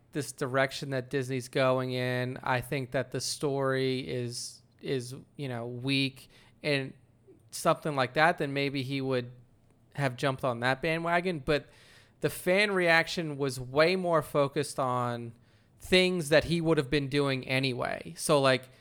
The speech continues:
inclusivity in the cast. Like, he was gonna cast, like, if he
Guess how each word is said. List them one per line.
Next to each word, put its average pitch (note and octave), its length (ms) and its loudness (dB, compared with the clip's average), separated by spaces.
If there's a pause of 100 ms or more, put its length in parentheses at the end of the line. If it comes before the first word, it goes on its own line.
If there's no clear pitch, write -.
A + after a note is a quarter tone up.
(380)
inclusivity D#3 800 2
in C#3 120 0
the B2+ 60 -2
cast. - 840 4
Like, C3 200 2
he E3 160 -2
was E3+ 180 2
gonna D#3 200 0
cast, C#3+ 640 6 (140)
like, C#3 200 2
if C3+ 140 0
he E3 320 -4